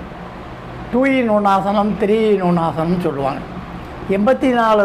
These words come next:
லட்சம் ஆசனங்களின் அரச சிரசாசனம், எண்பத்தி நாலு லட்சம் ஆசனங்களின் அரசி சர்வாங்காசனம். இந்த இரண்டு ஆசனங்களுடைய ஃபிஃப்டி ஃபிஃப்டி பலன்களும் சக்கராசனத்துடைய பலன்களும் ஒருங்கிணைந்தா இந்த விபரீத கரணி. இது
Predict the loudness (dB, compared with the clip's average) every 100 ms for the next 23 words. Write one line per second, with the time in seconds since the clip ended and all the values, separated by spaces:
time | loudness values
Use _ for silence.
0 | 2 2 0 0 0 -2 0 0 2 0
1 | 0 0 -2 -4 -8 -10 -8 -2 -2 0
2 | -2 -2 -6 -8 -12 -14 -14 -10 -2 0
3 | 2 2 2 2 4 2 2 0 0 0
4 | 2 2 2 2 0 -2 -2 -4 -8 -4
5 | 0 2 4 2 2 -2 -4 -8 -10 -12
6 | -14 -14 -12 -8 0 2 4 4 4 4
7 | 4 2 2 0 0 2 4 4 2 -2
8 | 0 0 0 0 0 2 0 2 2 2
9 | 2 -2 -12 -14 -14 -10 -8 -2 2 4
10 | 2 0 2 2 2 2 2 2 4 4
11 | 4 2 2 2 2 2 0 0 2 4
12 | 4 2 0 -4 -6 -8 -12 -14 -14 -10
13 | -2 2 6